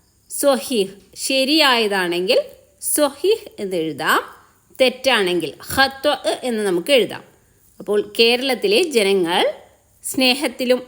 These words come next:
അടുപ്പത്തിലുമാണ് ജീവിക്കുന്നതെന്ന് നമ്മൾ പാരഗ്രാഫിൽ കണ്ടിരുന്നു. അപ്പോൾ ഈ പ്രസ്താവന സ്വഹീഹ് ശരിയാണ്. അടുത്ത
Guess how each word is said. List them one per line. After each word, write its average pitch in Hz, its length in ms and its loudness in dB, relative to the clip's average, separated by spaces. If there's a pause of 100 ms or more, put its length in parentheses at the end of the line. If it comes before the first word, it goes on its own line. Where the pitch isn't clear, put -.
അടുപ്പത്തിലുമാണ് 262 880 2 (180)
ജീവിക്കുന്നതെന്ന് 208 720 -2 (100)
നമ്മൾ 190 180 -2 (120)
പാരഗ്രാഫിൽ 208 680 0
കണ്ടിരുന്നു. 190 480 -2 (500)
അപ്പോൾ 220 240 -4
ഈ 208 120 0
പ്രസ്താവന 196 580 -2 (560)
സ്വഹീഹ് 294 560 -2 (300)
ശരിയാണ്. 233 600 0 (1080)
അടുത്ത 330 260 2